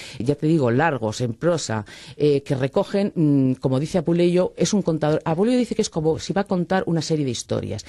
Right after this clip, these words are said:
Él habla de unos relatos milesios, había unos relatos cortos, al parecer, eh, que se llaman Milesíaca, que tampoco sabemos nada acerca de ellos. O sea, mm, hay unas pequeñas referencias, que parece que eran unos cuentos eróticos, cortos.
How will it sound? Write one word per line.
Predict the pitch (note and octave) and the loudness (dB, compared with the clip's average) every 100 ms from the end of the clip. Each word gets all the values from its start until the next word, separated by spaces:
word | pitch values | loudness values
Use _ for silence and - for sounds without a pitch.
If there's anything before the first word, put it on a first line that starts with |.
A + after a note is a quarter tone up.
| - - - - | -16 -18 -6 0
Él | C4 | 2
habla | C4+ C4 B3+ | 2 2 2
de | A3 | 2
unos | A3+ G#3+ | 2 2
relatos | F#3 G3 G3 | 0 0 0
milesios, | E3 D#3+ F3+ G3+ - D3 D#3+ | 2 4 4 2 0 0 0
había | D3 E3+ A#3 | -2 0 2
unos | A3 G3 | 0 -2
relatos | D#3 E3+ E3+ D#3 | -2 -4 -4 -8
cortos, | - G#3 G3 - D3+ - | -4 -2 0 -2 -6 -6
al | C3+ | -6
parecer, | C3 B2+ A#2 F3+ E3+ D#3 - - - - - | -4 -4 -2 0 2 0 -8 -20 -20 -20 -4
eh, | - E3 D#3+ | 2 2 2
que | |
se | D3 D#3 | 0 0
llaman | F3+ F3 | 2 2
Milesíaca, | D#3 C3+ C3+ F#3 F3 C#3+ - C#3 - | 2 0 0 0 0 0 -2 -6 -4
que | - | -4
tampoco | E3 C#3+ C#3+ - B3+ A3 | 0 0 0 0 -2 -2
sabemos | D3 F#3 D#3+ | -2 -2 -2
nada | D3 F3 | 0 -2
acerca | C#3 - C#3+ A#2+ | -2 -4 -6 -2
de | B2+ | 0
ellos. | D3+ D#3 C3 C#3+ | 2 2 0 -2
O | - | -6
sea, | - C#3 B2+ | -4 -4 -2
mm, | D#3 C#3+ C3 | 0 0 0
hay | C#3+ F3+ | 0 0
unas | E3 D3+ C3 C3 B2+ | 0 -2 -4 -6 -8
pequeñas | - C3 D#3+ E3+ C3+ | -6 -2 0 0 -2
referencias, | B2+ - A#2+ E3+ F#3 - D3+ D3 D3 - - - | -4 -6 0 2 0 -2 -2 -2 -4 -10 -16 -6
que | D3 | -2
parece | D#3 D#3 | 0 0
que | D#3+ | 0
eran | D3+ | 0
unos | D3 C3+ | 0 -2
cuentos | D#3+ D3 C#3+ | -2 -2 -2
eróticos, | C3+ C#3 F#3+ - E3+ E3 D3 C#3+ - _ | 0 2 2 0 -2 0 -2 -2 -6 _
cortos. | F3 G3+ G3 F3+ F3+ F3 | 0 2 0 0 0 0